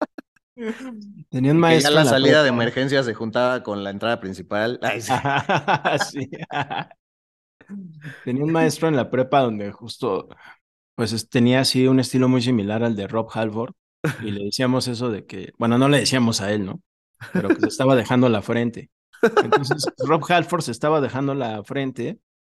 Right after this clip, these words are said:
Speaker 1: como que eso lo afectaba mucho,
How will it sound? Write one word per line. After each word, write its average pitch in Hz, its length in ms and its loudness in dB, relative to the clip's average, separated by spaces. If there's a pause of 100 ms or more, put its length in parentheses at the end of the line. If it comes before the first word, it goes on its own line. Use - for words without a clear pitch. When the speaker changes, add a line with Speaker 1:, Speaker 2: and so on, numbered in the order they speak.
(640)
Speaker 1:
como 110 220 -4
que 156 80 2
eso 147 140 2
lo 139 100 6
afectaba 139 440 2
mucho, 151 520 -2